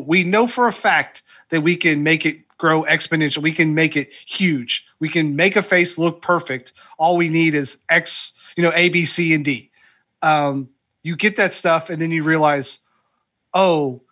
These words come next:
to do all this stuff, you know, it's gonna be really hard." And we did it a little bit, but again, faces are so unique in the way they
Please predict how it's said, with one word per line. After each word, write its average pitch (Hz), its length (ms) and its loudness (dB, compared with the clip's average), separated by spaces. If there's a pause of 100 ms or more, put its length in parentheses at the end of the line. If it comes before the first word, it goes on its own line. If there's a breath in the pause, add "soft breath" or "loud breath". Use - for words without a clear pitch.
(200)
to 156 100 -8
do 202 260 2
all 185 140 4
this 156 180 -4
stuff, 147 520 -2 (240)
you 156 100 0
know, 135 280 -4 (580)
it's 175 220 -2
gonna 175 240 2
be 151 340 -2 (120)
really 175 260 2
hard." 151 320 0 (280)
And 156 440 0 (200 soft breath)
we 160 120 2
did 170 180 2
it 160 80 2
a 156 60 0
little 214 260 2
bit, 160 320 0 (400 loud breath)
but 175 320 0
again, 160 640 0 (680 soft breath)
faces 220 540 -2
are 175 140 4
so 220 480 2
unique 208 540 0
in 170 80 -4
the 165 100 -2
way 175 220 2
they 156 300 -2